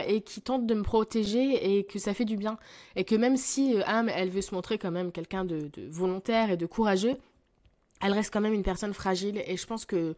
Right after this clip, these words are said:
pour moi, ça, je l'explique comme ça, la vitesse de, de, de liaison qui se crée entre les deux. Après, c'est une histoire où vous n'aurez pas de, de scène érotique.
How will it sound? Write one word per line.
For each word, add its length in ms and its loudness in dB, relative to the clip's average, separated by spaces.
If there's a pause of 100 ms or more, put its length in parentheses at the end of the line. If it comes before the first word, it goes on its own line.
(360)
pour 100 0
moi, 120 8
ça, 140 4 (120)
je 160 -2
l'explique 340 -2
comme 160 2
ça, 160 0
la 120 2
vitesse 360 -2
de, 340 4
de, 260 -2
de 160 2
liaison 340 0
qui 160 -6
se 40 -8
crée 220 -4
entre 300 -2
les 100 2
deux. 180 0 (600)
Après, 240 4
c'est 220 2
une 200 2
histoire 460 2
où 120 0
vous 240 -6
n'aurez 280 2
pas 200 2
de, 800 0
de 120 -2
scène 320 2
érotique. 580 0